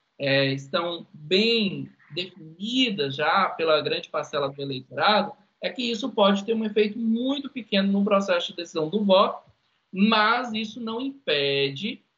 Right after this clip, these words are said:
que possa apresentar efeitos maiores, dado as estratégias que vão ser utilizadas de comunicação e de como os veículos midiáticos podem relatar esses aspectos e também de como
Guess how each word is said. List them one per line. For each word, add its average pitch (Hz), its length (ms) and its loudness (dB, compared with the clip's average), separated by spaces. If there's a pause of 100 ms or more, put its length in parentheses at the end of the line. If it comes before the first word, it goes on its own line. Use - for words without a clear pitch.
(120)
que 190 500 0 (380)
possa 170 520 -2
apresentar 202 920 0
efeitos 175 420 -8
maiores, 175 600 0 (100)
dado 208 880 0
as 180 200 -4
estratégias 196 720 -2
que - 100 -14
vão 196 140 -8
ser - 120 -14
utilizadas 139 680 -6
de 143 80 -14
comunicação 139 880 -4 (400)
e 233 140 6
de 220 160 4
como 240 480 4
os 143 80 -8
veículos 156 460 -2
midiáticos 147 640 -2
podem 135 500 2
relatar 156 640 2
esses 175 300 -2
aspectos 143 600 -8
e 220 100 -4
também 220 360 2
de - 80 -6
como 233 300 -4